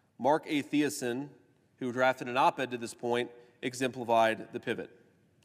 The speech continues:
This is disingenuous and dangerous, and this is partially in response to some of the arguments that I've heard earlier. We cannot rebuild our industrial base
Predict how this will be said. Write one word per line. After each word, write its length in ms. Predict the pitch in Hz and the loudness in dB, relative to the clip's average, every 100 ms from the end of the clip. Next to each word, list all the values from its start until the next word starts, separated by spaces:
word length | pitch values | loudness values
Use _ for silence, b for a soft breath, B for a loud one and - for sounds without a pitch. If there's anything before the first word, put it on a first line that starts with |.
| b b b - | b b b -2
This 320 | 190 185 - | 2 2 -2
is 240 | 165 143 | -4 -6
disingenuous 840 | - 143 151 123 131 127 127 123 - | -2 -4 -2 -2 0 0 0 -2 -4
and 220 | 123 113 | -8 -4
dangerous, 480 | 117 110 95 95 117 | -2 -4 -6 -10 -8
and 80 | |
this 120 | 135 135 | -6 -8
is 80 | |
partially 460 | 131 160 160 160 147 | -2 2 2 0 -2
in 60 | 131 | -2
response 500 | - - 127 123 - | -4 0 0 0 -4
to 60 | |
some 160 | - 123 | -6 -2
of 60 | |
the 100 | 117 | 4
arguments 420 | 113 117 117 110 - | 4 4 2 -2 0
that 80 | |
I've 160 | 113 104 | 2 2
heard 340 | 113 107 107 - | 0 0 -2 -4
earlier. 360 | 113 98 95 - - _ b b b b b b - | -4 -4 -6 -12 -20 _ b b b b b b 0
We 160 | 143 | 0
cannot 800 | 147 - 185 202 196 180 180 143 | 0 -4 2 4 8 8 6 0
rebuild 600 | 135 123 120 139 139 135 123 | -6 -4 0 2 2 2 2
our 160 | 117 | 2
industrial 520 | 113 120 156 - 131 | 4 2 2 0 -4
base 500 | 110 107 104 107 - | -2 -4 -4 -6 -10